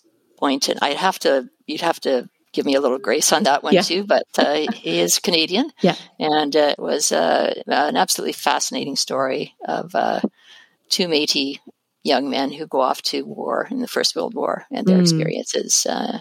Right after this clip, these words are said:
Speaker 1: yeah, it was, it was absolutely, for me, it was riveting.
Speaker 2: Mm.
Speaker 1: So, yeah.
Speaker 2: Mm-hmm.
Speaker 1: Mm-hmm.
Speaker 2: It's interesting as well. Here you talk about, uh, you know, you, you still work out. It might not be as high intensity as, as, uh, you, you once did, but,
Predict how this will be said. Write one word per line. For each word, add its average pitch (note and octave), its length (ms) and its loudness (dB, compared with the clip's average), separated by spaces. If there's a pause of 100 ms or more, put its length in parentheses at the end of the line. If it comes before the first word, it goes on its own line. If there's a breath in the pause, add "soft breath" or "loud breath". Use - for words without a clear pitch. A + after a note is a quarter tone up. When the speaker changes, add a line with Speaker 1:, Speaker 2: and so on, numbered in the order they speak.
(100)
Speaker 1:
yeah, - 240 2
it - 40 -8
was, D#3+ 280 -6 (160)
it A3 120 -6
was A3+ 160 0
absolutely, - 560 -2 (360)
for E3 160 2
me, D#3+ 220 0
it D#3 80 -4
was - 280 -2 (480 loud breath)
riveting. D3 480 2 (140)
Speaker 2:
Mm. E3+ 200 6
Speaker 1:
So, D#3 300 0 (200)
yeah. E3 220 2 (140)
Speaker 2:
Mm-hmm. F3 180 -6
Speaker 1:
Mm-hmm. - 300 -6
Speaker 2:
It's G3 280 4
interesting G3 400 4
as D3+ 160 4
well. D#3 240 4
Here D#3 240 4
you D3 160 4
talk D3 400 0
about, C#3+ 680 2
uh, C#3+ 380 2
you D3+ 80 4
know, C#3+ 60 4
you, D3+ 280 4
you D#3 440 0
still D3 260 4
work D3 260 2
out. F3+ 180 4
It D3+ 80 6
might C#3+ 200 4
not C#3+ 180 2
be D3 120 6
as C#3 100 2
high D3 200 -2
intensity D3 680 2
as, C3+ 220 0
as, D3+ 440 -2 (120)
uh, - 200 0
you, D#3 260 2
you D3+ 160 2
once C#3+ 300 2
did, F#3 380 4
but, D3 220 2